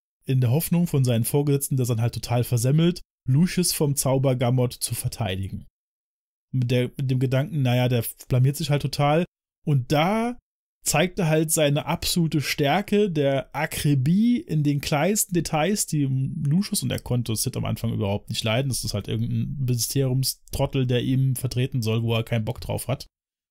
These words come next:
Und der macht ihn am Anfang echt super dumm an und Sid stellt relativ schnell klar, obwohl er, und ich hab's gerade auch mit der Sprache, die ich für ihn entwickelt hab, gemacht, dass er auch irgendwie so Richtung treu doof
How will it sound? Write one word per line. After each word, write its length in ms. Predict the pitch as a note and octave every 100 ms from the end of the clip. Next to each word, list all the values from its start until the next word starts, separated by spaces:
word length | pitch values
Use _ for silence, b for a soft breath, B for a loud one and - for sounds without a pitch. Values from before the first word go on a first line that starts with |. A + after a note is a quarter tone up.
| -
Und 120 | B2
der 80 | A#2+
macht 240 | C3+ -
ihn 40 | B2+
am 120 | A2+
Anfang 240 | B2 C#3
echt 180 | B2 -
super 240 | D3 D3
dumm 200 | C3+ C#3
an 180 | C3 E3+
und 120 | D3+
Sid 200 | - -
stellt 280 | - C#3 C3+
relativ 380 | C#3 G3 - D3+
schnell 240 | - C3
klar, 400 | B2 E3 D#3 D3 - _ _ _ _ -
obwohl 460 | C3 B2 C#3+ G3 C#3+
er, 460 | B2+ B2+ A#2+ A#2+
und 160 | F3+ B2
ich 80 | -
hab's 280 | - - B2+
gerade 300 | - C3+ C#3
auch 180 | A#2+ -
mit 200 | A#2+ -
der 120 | A2
Sprache, 420 | - - C#3+ D#3
die 80 | C#3
ich 100 | -
für 80 | D3
ihn 60 |
entwickelt 320 | B2+ D#3+ D#3 C#3+
hab, 140 | - _ _ _ _ _ _ D3+
gemacht, 280 | D3+ C#3
dass 100 | C3+
er 160 | B2+ G#2+
auch 160 | C#3+ -
irgendwie 300 | D3 C#3 B2+
so 100 | B2
Richtung 480 | C3 - B2+ A#2
treu 460 | - - A#2+ F3 A3+
doof 800 | D#3 E3 A3+ C#4 B3+ - -